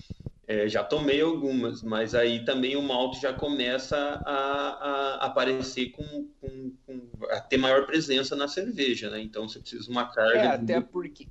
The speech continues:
Speaker 2: exato, até pra fazer, pra fazer o álcool, tu precisa ter açúcar ali pro troço funcionar, né, Rafa? Falando bem, em, num modo bem grosseiro, assim, de explicar, é,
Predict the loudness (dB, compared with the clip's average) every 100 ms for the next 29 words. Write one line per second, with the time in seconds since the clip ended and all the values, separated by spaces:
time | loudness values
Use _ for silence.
0 | -10 -8 0 0 0 -6 -10 -4 0 0
1 | -2 -6 -4 -4 -4 -6 -8 -10 -8 -8
2 | -4 0 0 -2 -8 -16 -18 -16 -12 -8
3 | -4 2 2 2 0 0 2 2 2 0
4 | -4 -6 -6 -6 -4 2 2 2 -6 -10
5 | -4 -2 0 0 2 2 2 2 2 2
6 | 2 2 4 4 0 -6 _ -20 _ -4
7 | -2 0 0 2 6 6 6 4 2 2
8 | 2 2 0 4 6 6 2 -4 -14 -14
9 | -18 -16 -14 -4 0 0 -2 _ -16 -14
10 | -12 -14 -12 -12 -12 -14 -14 -16